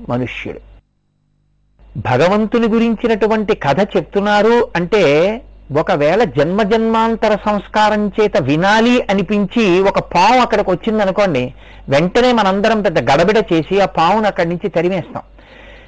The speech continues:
నిజంగా ఒకవేళ ఆ జీవిలో ఎక్కడో భాగ్య విశేషం ఉండిపోయి భగవత్ కథ విందామన్నా ఆ ప్రాణులు అసలు దేవాలయంలోకే రాలేవు భగవత్ కథ వినడానికి. కానీ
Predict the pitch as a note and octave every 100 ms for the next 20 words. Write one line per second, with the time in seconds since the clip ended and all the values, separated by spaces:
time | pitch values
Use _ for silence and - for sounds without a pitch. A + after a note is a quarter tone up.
0 | - - C3 C3 F#3 A3+ A#3+ B3+ A#3+ A3+
1 | F#3 F3+ G#3+ A#3 - F#3+ D#3 A2 F3+ G#3
2 | A3+ A#3 E3+ G3+ - G#3 G#3+ A3+ A#3+ E3+
3 | D3 F#3 F3+ A3 G3+ A3+ A3 F#3+ G#3+ F#3
4 | F#3 G3 G#3 G#3+ G#3+ B2 C3+ F3+ G#3+ -
5 | G#3+ F#3 C#3+ D3 F3 A3 G3+ D3+ C#3+ D3
6 | C#3 G#2+ - D3 D#3 - C3+ D3 A3+ A#3+
7 | A3+ G3 C3+ C3+ F3+ G#3 A#3 A#3 A#3 A#3
8 | G#3+ F#3+ F3+ E3 B2 C#3 F#3+ - F#3 D#3
9 | D3+ D3+ C#3+ A#2 - - - - - -
10 | - A#2 C3+ C3+ D3+